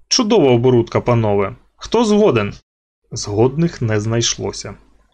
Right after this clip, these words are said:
Блондинка від Служби безпеки мовчала, тільки прочісувала повний салон економ-класу своїми всевидющими, проте якимись неживими очима. "Вісімсот", сказав Дельта.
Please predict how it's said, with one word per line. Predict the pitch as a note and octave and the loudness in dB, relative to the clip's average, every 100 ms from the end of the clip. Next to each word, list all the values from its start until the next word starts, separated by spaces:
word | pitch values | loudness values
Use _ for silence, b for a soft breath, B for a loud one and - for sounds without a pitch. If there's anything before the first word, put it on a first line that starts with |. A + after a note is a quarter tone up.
| - | -12
Блондинка | A#2 A#2 A#2+ A#2 F3 F#3+ G3 | -2 2 2 4 2 2 2
від | D#3+ D3+ | 2 -2
Служби | - C#3+ C3+ | -2 0 0
безпеки | C3 B2 - C#3 C#3+ | 0 0 0 0 0
мовчала, | C#3 C3+ - D#3+ A#2+ G2+ - | 0 -2 0 2 2 0 -4
тільки | - C3+ B2+ B2+ | -4 -4 -2 -2
прочісувала | D#3+ D3 - F3+ B2+ A#2+ A2 | -2 -2 0 0 0 2 2
повний | - B2 A#2 A2+ | 2 2 2 0
салон | - A#2 A#2 | 0 0 0
економ-класу | A2 A2+ A2+ G#2+ - C3+ F3+ F3 E3+ | -2 -2 -4 -4 0 2 2 0 -4
своїми | C#3+ B2+ A#2+ | 2 2 2
всевидющими, | A#2 - A#2+ A#2+ A#2 C#3+ E3+ - C3+ C3 | 0 -2 0 0 2 0 0 0 0 -2
проте | C3 A#2 B2 | -2 -2 0
якимись | D3 E3 - D#3 D3 - | 2 0 0 -2 -2 -2
неживими | D3 C#3 D3+ D3+ C3+ C3 | -2 0 -2 -2 0 2
очима. | C3 B2+ A#2 G2 G2 G#2 _ _ _ _ A#2 | 0 0 -2 -4 -6 -14 _ _ _ _ -2
"Вісімсот", | A2 F#3 F#3 - A3+ D3 - _ | 0 2 0 0 0 0 -6 _
сказав | - - A2 A2+ G#2 | -20 -8 -4 -2 -2
Дельта. | G#2 G2 F2 G2 | 0 0 -2 -12